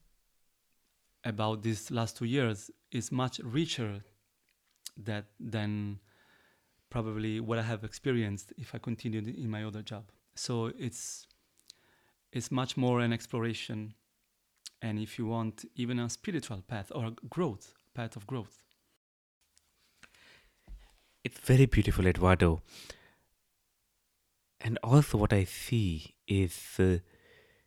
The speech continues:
Speaker 2: you combine the rational side of astrophysics with almost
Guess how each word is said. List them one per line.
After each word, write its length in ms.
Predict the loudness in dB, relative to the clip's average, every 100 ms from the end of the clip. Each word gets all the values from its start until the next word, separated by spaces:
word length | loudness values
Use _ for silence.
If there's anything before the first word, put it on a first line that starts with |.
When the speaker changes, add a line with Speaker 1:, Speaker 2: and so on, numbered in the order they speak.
| _ _ _ -4
Speaker 2:
you 160 | 0
combine 600 | 2 4 2 4 4 4 4
the 340 | 4 6 4 -2 _ _ _ -4
rational 460 | 2 4 4 4 4
side 440 | 4 2 2 0 -6 -2
of 180 | -2 0 -4
astrophysics 760 | -2 0 0 2 0 0 -2 -8 -20 _ _ _ _ _ _ _ _ _ _ _ _ _ _ -20 -20 0
with 140 | 2 2 -4 -20 _ _
almost 480 | -4 -2 0 -2